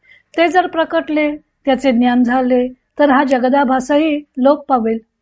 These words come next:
व जगरूपाने परमात्म तत्वच प्रचितीला येईल. आता या पुढची ओवी आपण उद्या पाहू.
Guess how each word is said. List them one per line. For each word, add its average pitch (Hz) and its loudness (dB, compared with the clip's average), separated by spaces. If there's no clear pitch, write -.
व 285 4
जगरूपाने 294 0
परमात्म 262 -2
तत्वच 262 -4
प्रचितीला 233 -6
येईल. 170 -12
आता 226 -4
या 254 0
पुढची 240 -6
ओवी 226 -4
आपण 220 -6
उद्या 175 -10
पाहू. 175 -18